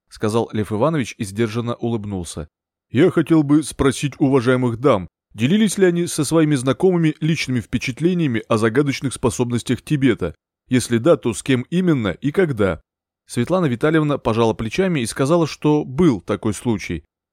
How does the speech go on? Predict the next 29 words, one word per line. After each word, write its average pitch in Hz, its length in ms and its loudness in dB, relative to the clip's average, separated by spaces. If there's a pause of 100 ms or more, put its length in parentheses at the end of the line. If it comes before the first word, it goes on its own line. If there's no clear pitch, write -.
Она 185 200 0
по 208 100 -2
секрету 175 400 0
поведала 135 460 2
о 123 140 -2
Тибете 156 400 -2
своей 143 340 2
давней 120 380 0
знакомой, 139 500 0 (280)
можно 147 200 0
сказать, 147 400 0
лучшей 107 320 -2
подруге. 113 540 0 (440)
Это 196 220 0
ее 185 280 4
бывшая 160 440 0
одноклассница, 151 920 -2
которая 123 320 2
работает 143 400 2
в 117 100 -8
администрации 127 800 -2
одного 117 400 0
из 135 220 2
округов 123 460 0
города. 98 500 0 (580)
«Женщина 214 480 0
она 208 220 0
очень 240 320 -4
серьезная, 156 640 2